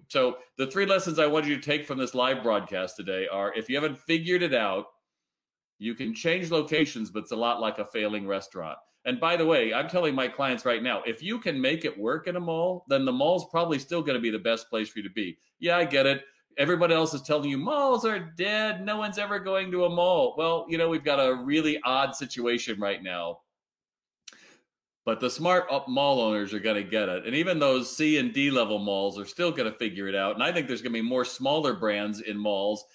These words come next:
And the mall leasing agents, instead of saying, "Oh, we could put these across the country," they're gonna say, "This is what's gonna be unique about us." And I think ultimately we may see downtowns more invigorated to find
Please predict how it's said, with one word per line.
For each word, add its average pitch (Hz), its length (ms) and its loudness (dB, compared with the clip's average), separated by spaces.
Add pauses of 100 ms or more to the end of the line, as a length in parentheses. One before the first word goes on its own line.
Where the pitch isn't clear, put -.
(240)
And 117 260 0
the 113 100 4
mall 131 280 4
leasing 143 360 0
agents, 110 380 -2
instead 135 300 -2
of 127 80 -6
saying, 117 280 0
"Oh, 180 200 2
we 151 140 0
could 131 180 -4
put 175 140 -2
these 123 180 -2
across 156 420 0
the 117 100 -4
country," 110 580 -4 (280)
they're 139 100 0
gonna 135 180 2
say, 117 300 -2
"This 156 200 0
is 139 100 -6
what's 131 240 0
gonna 120 220 0
be 113 80 -2
unique 113 420 -2
about 107 300 0
us." 127 220 2
And 104 80 -4
I 107 60 0
think 147 280 -2 (420)
ultimately 175 360 0
we 131 120 0
may 131 220 2
see 123 260 -4
downtowns 123 760 0
more 117 220 0
invigorated 110 640 0
to 107 80 -8
find 127 640 0